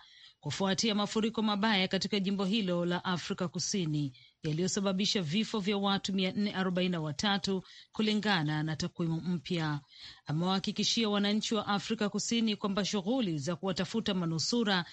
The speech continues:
zimeanza tena licha ya kukwamishwa na uharibifu mkubwa wa jimbo hilo.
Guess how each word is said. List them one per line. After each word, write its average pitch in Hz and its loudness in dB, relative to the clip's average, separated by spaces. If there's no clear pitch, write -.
zimeanza 208 2
tena 160 0
licha 214 2
ya 190 0
kukwamishwa 214 0
na 233 2
uharibifu 233 0
mkubwa 175 -2
wa 190 0
jimbo 160 -2
hilo. 156 -4